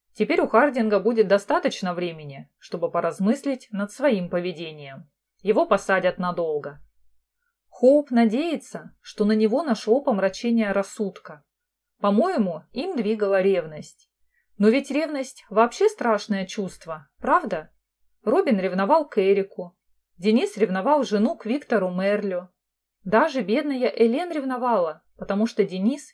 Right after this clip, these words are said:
счастливо женился, а её забыл.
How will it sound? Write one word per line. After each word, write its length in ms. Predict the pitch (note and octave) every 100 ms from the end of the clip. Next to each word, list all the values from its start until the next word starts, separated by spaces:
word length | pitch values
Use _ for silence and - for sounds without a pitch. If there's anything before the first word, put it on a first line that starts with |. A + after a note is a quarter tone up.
| _
счастливо 560 | - F#3+ - A#3 D#4+
женился, 720 | C#4+ A#3+ G3+ F#3+ F3+ - E3+ - _ _ -
а 100 | F#3
её 320 | F#3 F#3 A#3+
забыл. 580 | A3 F#3 E3+ E3 C#3